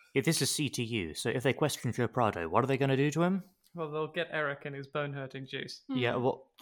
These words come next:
Speaker 1: hey, that, that's if they're not out of towels.
Speaker 2: Hmm.
Speaker 1: I can only assume that Eric, like, they brought in Eric because of the, <laughs> the, the laundry fees in L A going way up.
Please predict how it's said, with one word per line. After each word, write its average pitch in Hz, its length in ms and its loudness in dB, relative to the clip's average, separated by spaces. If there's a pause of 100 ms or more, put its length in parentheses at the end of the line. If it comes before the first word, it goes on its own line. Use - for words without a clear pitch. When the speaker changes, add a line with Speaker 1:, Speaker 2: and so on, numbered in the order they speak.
Speaker 1:
hey, 123 140 0
that, 123 280 -2 (520)
that's 120 180 0
if 117 80 -2
they're 110 140 2
not 101 180 2
out 113 200 0
of 95 100 -8
towels. 85 720 -4
Speaker 2:
Hmm. 156 400 -2 (1080)
Speaker 1:
I 131 80 4
can 151 100 6
only 156 160 8
assume 123 340 2
that 107 220 0
Eric, 104 480 2 (640)
like, 120 240 2
they 120 100 2
brought 120 280 2
in 113 140 -2
Eric 104 440 2
because 110 260 2
of 104 120 -4
the, 110 160 2
<laughs> 131 180 2
the, 123 160 2
the 127 140 0
laundry 107 480 2
fees 90 360 -2
in 90 140 2
L 92 200 0
A 87 180 -2
going 87 280 -4
way 101 500 6
up. 87 260 4